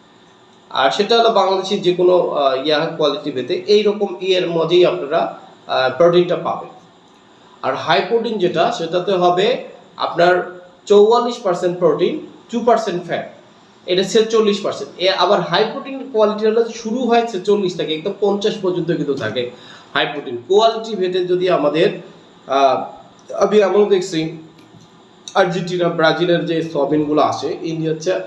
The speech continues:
ওদের কোয়ালিটি অনেক ভালো, ইন্ডিয়ানটাও ভালো, কিন্তু ইন্ডিয়ার চেয়ে ওদের বেটার কোয়ালিটি। তা আমি এমনও দেখছি যে আটচল্লিশ পর্যন্ত প্রোটিন পাইছি আমি সয়াবিনে, সেটা এলসি হাই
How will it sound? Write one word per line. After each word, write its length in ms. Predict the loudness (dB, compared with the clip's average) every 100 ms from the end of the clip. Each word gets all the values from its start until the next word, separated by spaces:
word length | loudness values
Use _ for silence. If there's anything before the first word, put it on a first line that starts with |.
| -10 -12 -10 0
ওদের 200 | 4 4 4
কোয়ালিটি 340 | 2 2 0
অনেক 240 | 0 0 -4
ভালো, 260 | -8 -12 -14 -20 -20 -20 -20 -20 -20 -20 -20 -4
ইন্ডিয়ানটাও 380 | 2 4 4 0
ভালো, 300 | -2 -6 -8 -10 -20 _ _ _ _ -10
কিন্তু 160 | -2
ইন্ডিয়ার 400 | 2 4 4 2
চেয়ে 140 | 2 2
ওদের 140 | 2
বেটার 360 | 2 0 -2 -4
কোয়ালিটি। 420 | -4 -6 -10 -18 -20 -20 -20 -20 -20 -16 -4
তা 80 |
আমি 200 | 2 4
এমনও 280 | 4 2 2
দেখছি 300 | 2 0 -2
যে 140 | 0 0
আটচল্লিশ 840 | 0 -2 -2 0 2 2 0 2
পর্যন্ত 340 | 0 2 0
প্রোটিন 340 | 0 0 -2 0
পাইছি 240 | -2 -2
আমি 140 | -6 -6
সয়াবিনে, 440 | -4 -4 -6 -12 -16 -20 -20 -20 -8
সেটা 520 | -4 0 2 0 0
এলসি 360 | 2 4 2 -2
হাই 240 | 0 0